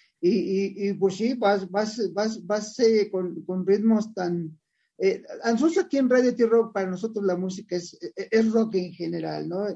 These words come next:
De repente la clasificamos, hay gente que dice, "Es que soy New Age, soy esto, soy aquello", pero al final de cuentas es música,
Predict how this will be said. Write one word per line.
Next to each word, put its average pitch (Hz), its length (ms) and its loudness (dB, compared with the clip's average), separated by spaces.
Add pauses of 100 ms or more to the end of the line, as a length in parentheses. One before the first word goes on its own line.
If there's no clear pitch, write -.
(340)
De 233 120 0
repente 311 400 0
la 233 100 2
clasificamos, 220 1000 0
hay 208 140 -2
gente 214 320 -2
que 185 160 -4
dice, 208 240 -6
"Es 254 100 -10
que 220 120 -4
soy 220 260 0
New 226 240 2
Age, 220 340 0
soy 208 260 2
esto, 214 360 -4
soy 202 240 2
aquello", 202 420 -2
pero 240 140 -2
al - 60 -8
final 359 180 0
de 349 100 0
cuentas 330 220 -4
es 254 140 -2
música, 226 640 -2